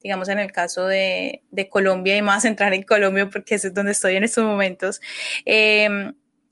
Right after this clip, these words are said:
yo cre-, creería que ese es el punto de quiebre,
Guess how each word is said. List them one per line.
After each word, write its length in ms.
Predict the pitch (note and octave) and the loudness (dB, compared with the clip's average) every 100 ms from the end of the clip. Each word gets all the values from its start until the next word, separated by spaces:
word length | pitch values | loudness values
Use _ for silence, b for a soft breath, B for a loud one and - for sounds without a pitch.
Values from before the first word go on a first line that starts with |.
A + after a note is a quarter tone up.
| _ G#3+ | _ -2
yo 120 | C4 | 2
cre-, 280 | D4 C#4 - | 2 0 0
creería 400 | C#4+ C4 G#3+ A3 | 0 2 2 2
que 120 | C4+ | 0
ese 120 | A#3+ | -2
es 100 | A#3 | 0
el 300 | B3 B3 A#3+ _ | 0 0 -6 _
punto 420 | C4 B3 A#3+ B3+ | -2 0 0 0
de 200 | B3 A3+ | 0 -2
quiebre, 600 | - A3+ G3+ F#3 E3+ - | -4 0 2 0 -4 -12